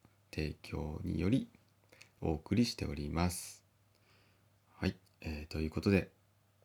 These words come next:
えー、本日、えー、本日？今収録している本日か。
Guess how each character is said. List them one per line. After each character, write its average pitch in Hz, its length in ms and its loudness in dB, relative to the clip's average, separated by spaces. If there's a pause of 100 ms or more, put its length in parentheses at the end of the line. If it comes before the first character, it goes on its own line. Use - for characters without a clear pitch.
(120)
え 76 560 -6
ー、 - 60 -18
本 98 120 4
日、 - 340 -8 (340)
え 78 600 -6
ー、 - 20 -20 (1400)
本 110 100 0
日？ - 280 -8 (600)
今 85 300 2
収 101 160 4
録 90 200 -4
し - 60 -2
て - 100 0
い 90 40 0
る 85 120 -4
本 98 80 0
日 - 180 -8
か。 - 140 -12